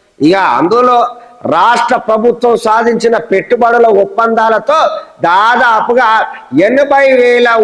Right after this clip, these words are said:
ఉద్యోగాలు పైగా, ఎనభై వేలకు పైగా ఉద్యోగాలు వచ్చేటువంటి అవకాశం అయితే మరి ఉన్నదన్నట్టు మరి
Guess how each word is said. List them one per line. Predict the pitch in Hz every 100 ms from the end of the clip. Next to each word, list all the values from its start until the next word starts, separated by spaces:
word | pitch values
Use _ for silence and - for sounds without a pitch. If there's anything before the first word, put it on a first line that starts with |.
| 208
ఉద్యోగాలు | 208 247 254 233 220 220 214 -
పైగా, | 196 247 240 - - - - _ _ _ 113 147
ఎనభై | 220 269 277 269 233
వేలకు | 277 285 - 233
పైగా | 247 240 233 220
ఉద్యోగాలు | 190 240 226 220 208
వచ్చేటువంటి | 208 208 190 202 190 180
అవకాశం | 185 190 175 170 170
అయితే | 170 240 208 180 - - -
మరి | 165 165 151
ఉన్నదన్నట్టు | 185 190 180 - 208 175 160
మరి | 160